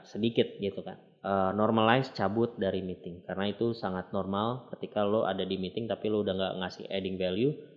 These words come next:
ya udah lo cabut aja. Terakhir, get feedback about your meeting. Tiap kali meeting selesai, lo bisa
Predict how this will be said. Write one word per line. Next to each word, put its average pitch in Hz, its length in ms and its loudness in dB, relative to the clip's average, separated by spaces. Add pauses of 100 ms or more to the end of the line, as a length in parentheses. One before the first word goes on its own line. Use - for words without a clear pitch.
(420)
ya 92 160 -2
udah 101 240 4
lo 101 80 0
cabut 92 320 -2
aja. 90 240 -6 (640)
Terakhir, 190 640 12 (160)
get 170 160 12
feedback 147 480 10
about 117 320 8
your 110 160 6
meeting. 95 400 -2
Tiap 120 240 2
kali 123 240 6
meeting 117 240 2
selesai, 120 720 2
lo 139 320 8
bisa 131 400 2